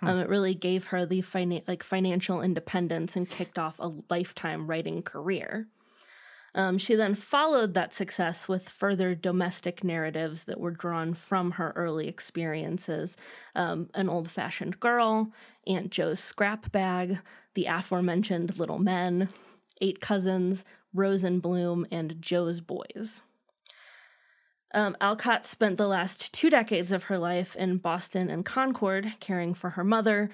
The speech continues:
Speaker 2: who died in eighteen seventy-seven after lengthy illness, and her father, who died in eighteen eighty-eight. Um, her own health, which, uh, like I said, never quite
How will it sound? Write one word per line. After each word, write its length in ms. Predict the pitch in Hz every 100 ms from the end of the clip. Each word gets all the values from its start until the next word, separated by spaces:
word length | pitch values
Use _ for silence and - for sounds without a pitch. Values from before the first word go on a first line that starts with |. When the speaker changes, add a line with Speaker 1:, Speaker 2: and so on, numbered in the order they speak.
| - _
Speaker 2:
who 160 | - 196
died 240 | 175 170
in 120 | 170
eighteen 340 | 165 175 - 180
seventy-seven 760 | - 147 190 - 196 175 175
after 360 | 156 170 165 156 165
lengthy 440 | 185 190 - 180
illness, 540 | 151 160 156 165 - - - - _
and 200 | 175 170
her 100 | 175
father, 480 | - 202 180 175 170
who 160 | 185
died 240 | 175 156 143
in 180 | 156 -
eighteen 440 | 151 - - 214
eighty-eight. 720 | - - - - 170 - - - - - - -
Um, 220 | 175 180
her 180 | - 208
own 220 | 247 262
health, 460 | 220 202 185 -
which, 240 | 190 190 -
uh, 120 | 170
like 220 | 170 185
I 60 | 170
said, 320 | 170 185 160
never 280 | 190 180 165
quite 480 | - - 175 180